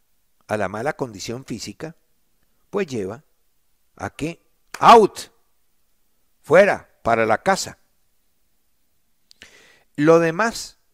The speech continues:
si hay alguna prueba, si hay alguna investigación, pues hombre, que salga. Y en caso de ser eso cierto, que lo niega la federación, tendríamos una competencia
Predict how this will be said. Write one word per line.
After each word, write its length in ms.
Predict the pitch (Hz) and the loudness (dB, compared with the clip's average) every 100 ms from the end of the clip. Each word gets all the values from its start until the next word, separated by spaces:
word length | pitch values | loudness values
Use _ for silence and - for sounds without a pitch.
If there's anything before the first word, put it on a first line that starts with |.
| _ _ _ _ | _ _ _ _
si 280 | - 113 113 | -18 -6 -4
hay 140 | 123 | -2
alguna 380 | 120 131 143 - | -2 -2 -4 0
prueba, 360 | 170 151 160 - _ _ | 2 2 0 -10 _ _
si 200 | _ - | _ -4
hay 160 | 131 123 | -2 0
alguna 340 | 127 113 123 | -2 -6 -10
investigación, 800 | 123 113 101 110 98 92 139 185 _ _ _ _ _ _ _ _ _ _ _ _ _ | -10 -10 -10 -10 -12 -8 -8 -8 _ _ _ _ _ _ _ _ _ _ _ _ _
pues 180 | 90 120 | -14 -12
hombre, 220 | 151 208 | -6 -6
que 120 | 147 | -6
salga. 440 | 110 160 233 196 - _ _ _ _ _ _ _ _ _ _ _ _ _ _ _ | -8 -8 -6 -8 -10 _ _ _ _ _ _ _ _ _ _ _ _ _ _ _
Y 300 | 143 139 131 | -4 0 -2
en 140 | 113 | -4
caso 380 | - 110 107 226 | -6 -8 -4 -2
de 140 | 190 | -2
ser 220 | 107 107 110 | -4 -8 -8
eso 200 | 131 208 | -8 -8
cierto, 480 | 147 104 - - - _ _ _ _ _ _ _ _ _ _ _ _ _ | -6 -6 -8 -20 -20 _ _ _ _ _ _ _ _ _ _ _ _ _
que 140 | 147 | -2
lo 120 | 120 | -2
niega 320 | 110 139 147 113 | -4 -6 -4 -4
la 140 | 110 | -6
federación, 600 | 160 160 175 170 147 170 _ _ _ _ _ | -4 -4 -6 -8 -12 -14 _ _ _ _ _
tendríamos 520 | 117 95 92 123 110 | -8 -8 -10 -12 -12
una 160 | 104 - | -16 -12
competencia 720 | 117 101 92 90 78 147 | -12 -12 -14 -16 -10 -10